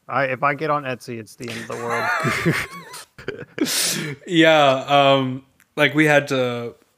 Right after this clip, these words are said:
Speaker 2: what's it called? We had to pass gifts, like, me and Brittany, because it's our two year, and our theme was cotton because, like, the second year is cotton, is traditional, whatever.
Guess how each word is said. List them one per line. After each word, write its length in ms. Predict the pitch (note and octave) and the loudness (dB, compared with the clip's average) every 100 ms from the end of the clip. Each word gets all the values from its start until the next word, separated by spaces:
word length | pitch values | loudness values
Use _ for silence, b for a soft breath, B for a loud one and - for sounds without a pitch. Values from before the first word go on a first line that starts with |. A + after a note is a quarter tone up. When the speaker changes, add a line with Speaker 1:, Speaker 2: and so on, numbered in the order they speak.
| _ _ _ _ _ - B B - | _ _ _ _ _ -20 B B -12
Speaker 2:
what's 200 | C3+ B2 | -10 -8
it 60 | B2+ | -8
called? 360 | A#2+ A2+ A2+ _ _ _ _ _ _ _ _ _ _ - | -8 -10 -14 _ _ _ _ _ _ _ _ _ _ -4
We 180 | C#3 A#2+ | -2 0
had 260 | B2+ A#2 | 0 -2
to 200 | - B2+ | -4 -8
pass 300 | A2+ B2+ A#2 | -2 0 0
gifts, 640 | - D3 D#3+ B2 - - - | 0 2 2 2 -6 -12 -14
like, 240 | C3+ A#2+ B2 | -12 -10 -10
me 160 | A#2+ | -8
and 380 | A#2 A2+ A2 B2+ _ _ _ | -8 -10 -14 -20 _ _ _
Brittany, 500 | C#3 C#3 C3+ B2+ A#2+ | -4 -2 -2 -4 -6
because 340 | A#2 A#2 A#2 A2+ | -8 -6 -6 -6
it's 80 | |
our 80 | A2+ | -10
two 160 | G#2 B2+ | -6 -4
year, 440 | A#2 A2+ A2 A2 b b b b | -2 -2 -4 -8 b b b b
and 160 | C#3 B2+ | -4 0
our 120 | A2+ | 0
theme 240 | C3 B2 | 2 0
was 160 | A2+ - | -2 -2
cotton 580 | - B2 B2 A2+ G#2+ G2+ | 0 2 0 -8 -14 -16
because, 540 | - G#2 A2 G#2 - - _ - | -16 -12 -10 -12 -14 -20 _ -10
like, 180 | A2 - | -10 -10
the 80 | G#2 | -10
second 320 | A2+ G#2+ G#2+ | -8 -8 -8
year 180 | G#2 G#2 | -8 -8
is 120 | - | -8
cotton, 440 | A2 G#2 G2 G2+ | -12 -12 -10 -12
is 160 | G2 - | -14 -12
traditional, 640 | A#2 G#2 G2 - G#2 G2 | -10 -10 -12 -16 -16 -14
whatever. 400 | G2+ F#2+ F#2+ | -14 -16 -18